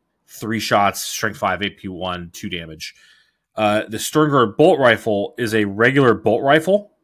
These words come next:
So two shots, A P one, you know, heavy assault,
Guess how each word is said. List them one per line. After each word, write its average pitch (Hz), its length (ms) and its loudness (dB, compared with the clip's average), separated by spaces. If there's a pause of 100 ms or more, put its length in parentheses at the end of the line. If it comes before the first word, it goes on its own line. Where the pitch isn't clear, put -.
(380)
So - 160 -8
two 139 240 -2
shots, - 640 0 (840)
A 131 120 0
P 127 160 -4
one, 107 540 -2 (560)
you 104 80 -8
know, 92 120 -4
heavy 113 480 -4
assault, - 520 -4